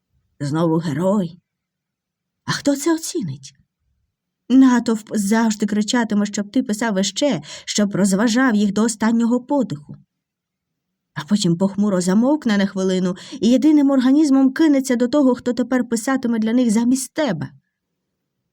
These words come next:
Для чого? Для кого ти жертвував, жив, дихав?» Вона встала. Подушка гепнулася на підлогу.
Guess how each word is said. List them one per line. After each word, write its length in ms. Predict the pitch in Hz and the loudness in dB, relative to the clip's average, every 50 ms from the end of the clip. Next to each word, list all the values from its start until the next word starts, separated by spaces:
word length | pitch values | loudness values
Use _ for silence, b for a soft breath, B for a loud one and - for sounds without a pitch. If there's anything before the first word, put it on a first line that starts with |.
| _ _ _ - | _ _ _ -8
Для 100 | 175 190 | -6 -4
чого? 520 | - - 339 339 285 - - 175 185 - _ _ _ _ _ _ _ _ _ _ _ _ _ _ _ _ _ _ _ _ _ _ _ | -2 -2 -2 -2 -2 -4 -8 -12 -14 -16 _ _ _ _ _ _ _ _ _ _ _ _ _ _ _ _ _ _ _ _ _ _ _
Для 160 | 185 202 247 | 0 0 2
кого 320 | 262 - 370 330 254 220 | 2 2 2 2 2 0
ти 140 | 240 - 269 | 0 0 0
жертвував, 600 | 240 226 277 320 302 226 - - 165 160 165 170 - _ _ _ | 2 2 2 2 2 0 -2 -4 -6 -6 -6 -8 -10 _ _ _
жив, 440 | 202 196 220 277 320 294 208 165 - - _ _ _ _ _ _ _ _ _ _ _ _ _ _ | 0 2 2 2 2 2 0 -2 -6 -12 _ _ _ _ _ _ _ _ _ _ _ _ _ _
дихав?» 580 | - 185 214 - - - - - - - - _ _ _ _ _ _ _ _ _ _ _ _ _ _ _ _ _ _ _ _ _ _ _ _ _ _ _ _ _ _ _ - | -4 -4 -4 -4 -6 -12 -16 -16 -16 -20 -20 _ _ _ _ _ _ _ _ _ _ _ _ _ _ _ _ _ _ _ _ _ _ _ _ _ _ _ _ _ _ _ -6
Вона 320 | - 170 160 147 147 - | -4 -4 -2 -4 -4 -8
встала. 500 | - - - - - - - - - - _ _ _ _ _ _ _ _ _ _ _ _ _ _ _ _ _ _ _ _ _ _ _ _ _ | -10 -12 -14 -14 -16 -16 -16 -18 -20 -20 _ _ _ _ _ _ _ _ _ _ _ _ _ _ _ _ _ _ _ _ _ _ _ _ _
Подушка 480 | _ 185 185 175 175 165 160 - - 147 | _ -2 0 0 0 0 -2 -4 -6 -6
гепнулася 600 | 160 170 165 165 - 151 147 151 147 147 - 151 | -4 -4 -4 -4 -6 -8 -8 -8 -8 -10 -8 -10
на 100 | 147 151 | -10 -8
підлогу. 540 | 151 151 151 151 160 190 202 151 127 - | -10 -12 -10 -8 -6 -6 -6 -6 -8 -12